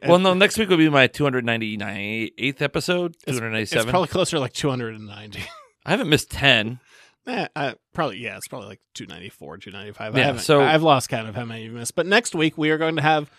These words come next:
Speaker 2: You've been on every episode.
Speaker 1: a director on.
Speaker 2: Yes.
Speaker 1: Maybe. Hopefully. Haven't recorded it yet, but, you know, that's the plan. So we're gonna do a big ol' interview.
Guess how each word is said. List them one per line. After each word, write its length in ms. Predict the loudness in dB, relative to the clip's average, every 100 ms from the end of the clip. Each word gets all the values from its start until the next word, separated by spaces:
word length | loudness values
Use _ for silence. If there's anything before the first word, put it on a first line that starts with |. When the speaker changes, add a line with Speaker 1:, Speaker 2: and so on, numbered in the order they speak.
| _
Speaker 2:
You've 160 | 0 6
been 120 | 8
on 160 | 6 6
every 240 | 4 4
episode. 520 | 2 -2 -8 -10 -10 _ -6
Speaker 1:
a 60 |
director 500 | -2 4 4 4 -2
on. 300 | -2 -2 -16 _ _
Speaker 2:
Yes. 520 | 0 2 0 -6 -12 _ _ -14
Speaker 1:
Maybe. 480 | -2 2 4 2 0
Hopefully. 400 | -2 -2 -2 -4
Haven't 280 | -2 -4 -4
recorded 440 | -4 0 0 0 -4
it 60 |
yet, 240 | -2 -2 0
but, 220 | -2 -4
you 140 | -4 -4
know, 140 | -2
that's 260 | -6 -8 -12
the 80 | -8
plan. 320 | -2 -2 -2
So 140 | -4
we're 80 | -4
gonna 180 | -6 -6
do 240 | -4 -4
a 80 | -4
big 240 | 0 0
ol' 240 | 2 0 -2
interview. 420 | -4 -4 0 0